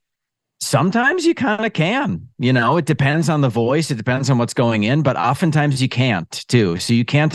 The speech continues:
always depend on one tool to work all the time,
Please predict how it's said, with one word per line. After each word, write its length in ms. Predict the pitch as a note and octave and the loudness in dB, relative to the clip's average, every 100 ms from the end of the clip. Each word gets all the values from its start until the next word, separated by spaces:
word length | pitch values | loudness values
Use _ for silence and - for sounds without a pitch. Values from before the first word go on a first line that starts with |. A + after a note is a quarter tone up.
| - | 0
always 560 | A2 B2 B2 A2+ G2+ - - _ - | 0 2 0 -2 -6 -14 -20 _ -6
depend 360 | B2+ C3+ B2 A2+ | -2 0 2 2
on 180 | G#2 | 2
one 320 | G#2 A2+ A#2 A2+ | 2 2 2 2
tool 420 | B2 A#2 A2 G2+ | 0 0 0 -2
to 140 | - | -2
work 280 | G2+ G#2 - G#2+ | 0 -2 -2 0
all 180 | G#2 | 0
the 100 | G#2+ | 0
time, 480 | G2+ - D#2+ D#2 E2+ | -2 -2 -4 -4 -6